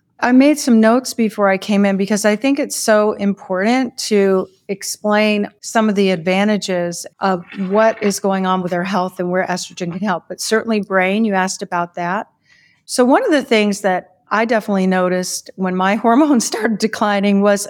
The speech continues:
word finding. I would be somewhere and it would be someone I knew very well. And all of a sudden I was like, "Oh my gosh, what's their name? I can't remember." And even with my patients, I was having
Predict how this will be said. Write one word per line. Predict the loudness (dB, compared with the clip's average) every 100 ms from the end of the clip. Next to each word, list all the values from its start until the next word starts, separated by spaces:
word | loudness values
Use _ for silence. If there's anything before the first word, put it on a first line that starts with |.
| -6
word | -2 0 0
finding. | -2 -2 -4 -10 -16 _ _ _ _ -4
I | 0
would | 0
be | 0
somewhere | 0 0 2 4 2
and | 0
it |
would | -4 -4
be | -2 -2
someone | 0 0 2 2
I | 4
knew | 4 4 4 4
very | 4 4 4
well. | 4 2 2
And | 0
all | 0
of | 0
a |
sudden | -2 0 0
I | 0
was | 0
like, | -4 -4
"Oh | -4
my | -2
gosh, | 0 2 2 0 -8 _ _ _ _
what's | -4 -2 2
their | 4
name? | 6 6 4 4 4
I | 2
can't | 2 0 2
remember." | 2 2 4 4 2 0 -8 -20 -20
And | -6 2 4
even | 4 2 2
with | 2
my | 2 0
patients, | 0 0 2 0 2
I | 0
was | 0 -2
having | 0 0 0 -2 -4